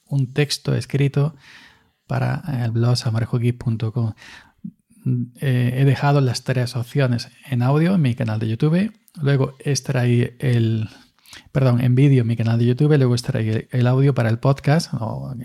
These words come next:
lo, lo mejoré un poquito quitándole ruiditos y cosas de esas, y también lo dejé escrito, tres opciones para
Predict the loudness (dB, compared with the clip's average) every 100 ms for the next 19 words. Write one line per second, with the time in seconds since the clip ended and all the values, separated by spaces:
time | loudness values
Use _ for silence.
0 | -12 -8 -6 -4 -4 -4 -2 -2 -2 0
1 | 0 0 0 2 2 0 0 0 0 2
2 | 0 0 -2 -6 -4 -2 0 0 -4 -6
3 | -18 -20 -20 -20 -20 -12 -2 2 4 2
4 | 0 2 -2 0 -2 -2 -4 -2 0 2
5 | 2 0 2 4 2 2 0 0